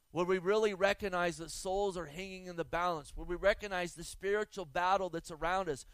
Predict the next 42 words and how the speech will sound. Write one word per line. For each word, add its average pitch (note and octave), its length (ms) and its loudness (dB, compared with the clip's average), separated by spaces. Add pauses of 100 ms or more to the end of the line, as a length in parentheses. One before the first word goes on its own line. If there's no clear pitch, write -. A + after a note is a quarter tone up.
(220)
where F3+ 140 2
we F#3+ 120 2
recognize G3 560 4
that E3+ 120 -2
I G3+ 160 4
got A3+ 240 6
a F#3+ 80 4
call G3 360 6
to F#3+ 80 0
give E3+ 200 -2
praise G3+ 460 -2
to - 80 -8
God F#3 400 4
in F3+ 100 -4
a E3 60 -8
world F#3 360 -2
where E3+ 120 -4
so G#3 320 0
few G3+ 260 -12
give F#3 300 -2
praise G3 420 -2
to F3 120 -10
God. F#3 340 6 (320)
I'm G#3 160 8
gonna A#3+ 160 2
cry G3+ 320 2
out G#3 380 2
to D#3 160 -6
Him, G#2 100 -8 (680)
'cause F#3+ 140 2
these D4 300 -2
are B3 100 6
the G3 80 0
prayers G3+ 440 2
that F3+ 140 -6
are F3 120 2
effective F#3+ 560 -2
and E3+ 100 2
availeth E3 420 2
much. F3+ 480 -2 (380)
James F#3 300 -2
five F#3 420 2